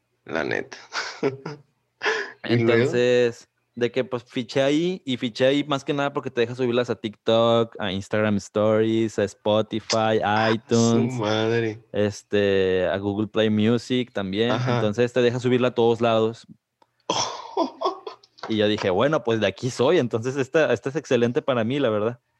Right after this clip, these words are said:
Speaker 1: Sí, la neta sí. Ey, pero ¿cómo te sientes tú? No sé, yo realmente me sentiría bastante que nervioso y emocionado el saber que una canción mía o mi voz está en plataformas digitales, güey.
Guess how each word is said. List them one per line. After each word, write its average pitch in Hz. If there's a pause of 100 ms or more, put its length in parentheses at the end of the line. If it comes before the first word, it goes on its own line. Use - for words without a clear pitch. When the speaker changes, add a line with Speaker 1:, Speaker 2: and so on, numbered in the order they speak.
(160)
Speaker 1:
Sí, 120
la 123
neta 120
sí. 113 (200)
Ey, -
pero 139
¿cómo 139
te 202
sientes 165
tú? 120 (100)
No 127
sé, 120 (160)
yo 123
realmente 143
me 156
sentiría 123
bastante 127
que 120 (120)
nervioso 107
y 139
emocionado 110
el 131
saber 107
que 127
una 113
canción 120
mía 120
o 113
mi 110
voz 104
está 120
en 117 (320)
plataformas 113
digitales, 123
güey. 143